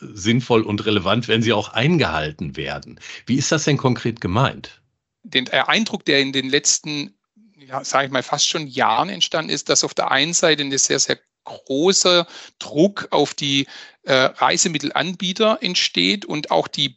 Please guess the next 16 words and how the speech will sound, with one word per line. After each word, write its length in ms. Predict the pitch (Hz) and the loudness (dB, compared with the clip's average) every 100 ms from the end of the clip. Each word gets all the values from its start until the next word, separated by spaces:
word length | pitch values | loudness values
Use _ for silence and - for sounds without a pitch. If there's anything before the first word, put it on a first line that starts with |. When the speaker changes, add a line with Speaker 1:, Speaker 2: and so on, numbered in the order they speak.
| _ | _
Speaker 2:
Bindung 600 | 202 214 240 151 123 120 | 4 6 6 4 0 0
zwischen, 560 | 117 - 127 - 127 127 - - - | 0 0 0 0 -2 -4 -10 -18 -10
äh, 340 | 151 135 135 - | -2 0 0 -2
dem 380 | 147 143 - - | -4 -4 -4 -4
Geschäftsreisenden 1160 | 160 160 156 - - 160 165 - 175 175 165 - - _ | 0 0 0 -2 0 0 0 -2 -4 -4 -6 -12 -20 _
und 440 | - 151 135 - _ _ _ _ _ _ - | -4 0 0 -2 _ _ _ _ _ _ -6
diesen 320 | 147 - 156 | 0 0 0
Reisemittelanbietern 960 | 143 127 143 160 151 165 151 147 143 143 | 2 2 2 0 -2 -2 -2 -2 -2 -2
oder 220 | 151 147 | 0 0
auch, 140 | 139 | 2
ich 60 | - | 2
sag's 220 | 139 131 | 0 0
mal, 540 | 131 131 123 - - 143 | 2 2 2 0 -2 0
Hotels 580 | 139 135 135 143 143 | 0 2 2 2 2
et 120 | - - | 0 0
cetera. 400 | 127 117 113 | -2 0 -2